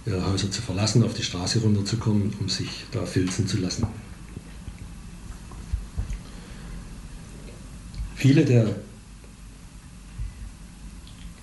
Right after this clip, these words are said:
viele der, der, der Bewohner dort, das waren ja,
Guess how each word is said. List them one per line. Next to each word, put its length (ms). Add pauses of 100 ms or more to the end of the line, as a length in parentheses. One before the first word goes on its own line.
(1600)
viele 280
der, 220
der, 180
der 180
Bewohner 440
dort, 260
das 180
waren 240
ja, 140